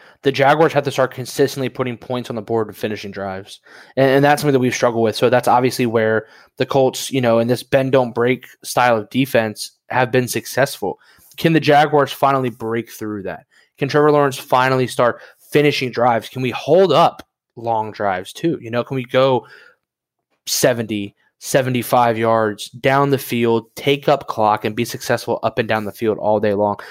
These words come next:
Something we haven't seen from this team yet that we need to see for a full, complete four quarters. We saw it in Cincinnati. We saw it in Cincinnati. They moved the ball extremely well. Should have really had three drives that resulted in touchdowns.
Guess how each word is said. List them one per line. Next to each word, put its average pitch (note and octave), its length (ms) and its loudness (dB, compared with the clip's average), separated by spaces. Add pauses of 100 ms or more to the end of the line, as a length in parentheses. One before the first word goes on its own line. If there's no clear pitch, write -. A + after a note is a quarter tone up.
(140)
Something E3 300 0
we F#3 100 4
haven't D#3+ 240 4
seen C3 260 0
from A#2 140 -2
this G#2+ 140 -2
team G#2+ 220 -4
yet G#2 160 0
that A2 60 -2
we A2+ 80 -2
need A2+ 120 -2
to A2 60 -14
see A#2 160 -4
for A2 180 0
a G2 60 -2
full, B2 300 2
complete A#2 320 -2
four G#2 280 -2
quarters. E2+ 380 -4 (260)
We A#2+ 100 -2
saw C3 200 4
it D3+ 60 4
in D3+ 80 -4
Cincinnati. E3 520 0 (500)
We B2+ 60 -4
saw B2+ 200 2
it C3 60 0
in B2 40 -4
Cincinnati. C3 420 0
They A#2+ 120 -2
moved A#2+ 160 0
the A#2 60 -8
ball B2 180 4
extremely B2+ 400 -2
well. A2+ 260 2
Should C#3 220 0
have C3+ 80 4
really A#2 180 2
had A2+ 180 0
three A2+ 300 -4
drives G#2 340 0
that G2+ 120 -2
resulted G#2 340 -6
in G2+ 80 -6
touchdowns. G2 540 -10